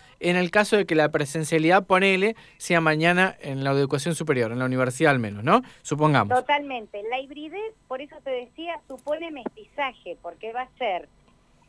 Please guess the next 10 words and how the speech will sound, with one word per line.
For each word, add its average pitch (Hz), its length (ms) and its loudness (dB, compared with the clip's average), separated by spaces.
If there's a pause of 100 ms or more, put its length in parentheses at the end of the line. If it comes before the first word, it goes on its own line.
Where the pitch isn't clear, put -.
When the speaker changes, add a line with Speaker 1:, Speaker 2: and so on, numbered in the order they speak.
(120)
Speaker 2:
la, 208 240 -6
a 190 100 -6
la 190 160 -2
universidad 202 640 0 (120)
híbrida 233 500 -2
esta 220 280 -6
que 190 100 -8
estamos 214 400 -2
imaginando, 247 960 0
viene 302 440 2